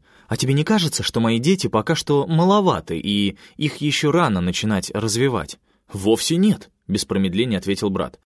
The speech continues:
Вообще-то, выискивать в ребёнке сильные стороны и таланты стоит с первых дней его жизни. Но зачастую уходят годы, прежде чем родителям удаётся определить, в чём же заключается подлинный талант и сильные стороны отпрыска. "Хорошо.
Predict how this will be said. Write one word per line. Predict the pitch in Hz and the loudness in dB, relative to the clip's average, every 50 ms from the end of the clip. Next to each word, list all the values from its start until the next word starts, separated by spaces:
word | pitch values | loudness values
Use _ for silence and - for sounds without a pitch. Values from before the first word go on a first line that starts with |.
| _ _ _ _ _ _ | _ _ _ _ _ _
Вообще-то, | 82 95 92 - - - 208 196 196 101 82 78 85 | -2 0 0 0 2 2 2 2 2 -2 -4 -4 -4
выискивать | 80 92 113 131 135 - - - 101 98 - | -2 0 2 2 0 0 -2 -2 -2 -2 0
в | 98 | 0
ребёнке | 101 101 117 113 104 - 90 | 0 0 0 0 -2 -4 -4
сильные | - - 113 104 95 90 90 | -2 0 0 2 2 0 -2
стороны | - - 165 156 131 107 104 | -2 0 0 0 0 0 0
и | 98 | 0
таланты | 90 107 131 165 175 160 139 113 | 0 2 2 2 2 0 -2 -4
стоит | - - 143 143 135 - | -2 0 2 2 2 0
с | - | -2
первых | - 151 165 170 165 156 135 113 | -2 0 0 2 2 2 0 0
дней | 117 123 127 123 | -2 -2 0 0
его | 120 117 113 117 | 0 0 0 0
жизни. | 104 101 98 85 80 82 69 - - _ _ _ _ _ _ _ _ _ | 0 -2 -4 -4 -6 -8 -10 -12 -14 _ _ _ _ _ _ _ _ _
Но | - 101 | -2 0
зачастую | 113 107 117 113 - 143 - - 202 214 190 175 | 0 0 0 0 -2 -4 -2 0 2 4 4 4
уходят | 156 - 170 165 151 151 135 | 4 2 2 2 2 0 2
годы, | 135 165 175 143 104 85 | 2 4 4 4 2 0
прежде | - 101 107 101 92 98 | 0 0 0 0 0 -2
чем | - - 98 | -2 -2 0
родителям | 95 95 98 104 135 127 - 113 107 95 | 0 2 2 0 -2 -4 -2 -2 -2 0
удаётся | 95 92 95 101 110 107 - - 110 98 | 2 2 2 2 2 0 0 -2 -2 -4
определить, | 98 95 95 92 101 113 135 - - | -4 -4 -2 -2 0 0 -2 -4 -6
в | - - | -10 -12
чём | - - 110 139 170 160 | -2 0 2 2 2 2
же | 151 147 | 0 0
заключается | 123 117 - - 101 95 - - 107 123 127 117 - 110 92 | -2 -2 -2 -2 -2 -2 0 0 2 2 2 0 -2 -4 -2
подлинный | - 107 110 98 98 92 90 90 90 80 | 0 0 0 2 0 0 0 0 -2 -2
талант | - 85 92 117 151 151 - | 0 0 0 0 0 -2 -4
и | 117 | -4
сильные | - - 117 113 104 95 95 90 | -4 -2 -2 0 0 0 -2 -2
стороны | - - 92 92 90 90 87 - - | -2 -2 0 0 0 0 -4 -4 -2
отпрыска. | 90 90 - - - - - - - 82 - - _ _ _ _ _ _ _ _ _ _ _ _ _ _ _ _ _ | -2 -2 -2 -4 -8 -12 -12 -12 -12 -14 -16 -16 _ _ _ _ _ _ _ _ _ _ _ _ _ _ _ _ _
"Хорошо. | - - 151 160 196 190 - - 127 87 71 67 | -4 0 2 2 2 2 0 0 -2 -2 -2 -6